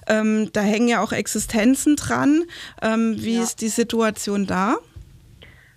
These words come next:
Speaker 2: Also wir fahren ja, ähm, wir haben auch immer Tontechniker mit und Lichttechniker und
Speaker 1: Mhm.
Speaker 2: jemand, der unseren Monitor-Sound macht und so.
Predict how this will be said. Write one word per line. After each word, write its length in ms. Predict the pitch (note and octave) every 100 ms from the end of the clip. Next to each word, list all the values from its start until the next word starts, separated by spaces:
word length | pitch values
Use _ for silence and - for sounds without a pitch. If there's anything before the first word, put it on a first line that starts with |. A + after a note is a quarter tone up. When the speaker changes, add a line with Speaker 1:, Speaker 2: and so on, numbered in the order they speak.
| _ _ _ _ _
Speaker 2:
Also 200 | G3 F3+
wir 120 | G3
fahren 360 | G3 G3 G#3 B3
ja, 500 | A#3+ A3+ A3 A3 - -
ähm, 600 | G3 G3 G3 G3 F#3+ G3 - - - - _
wir 100 | F#3
haben 100 | G3+
auch 280 | G3 - - - - -
immer 260 | - G#3+ G3+ - -
Tontechniker 920 | G#3+ B3 B3+ - A#3 - A3 A3 G3+
mit 320 | G#3 G3 F#3+
und 200 | F#3+ F#3+
Lichttechniker 1120 | F#3 G3 - - F#3+ - F#3+ F3 F#3 F3 E3+
und 140 | - A3
Speaker 1:
Mhm. 40 |
Speaker 2:
jemand, 300 | G3 F#3+ F#3+
der 120 | F3+
unseren 300 | F3 F#3+ F#3+
Monitor-Sound 840 | F#3+ G3 G#3 - F#3 - F3+ F3+ F#3
macht 220 | F3 -
und 100 | F3
so. 140 | F3+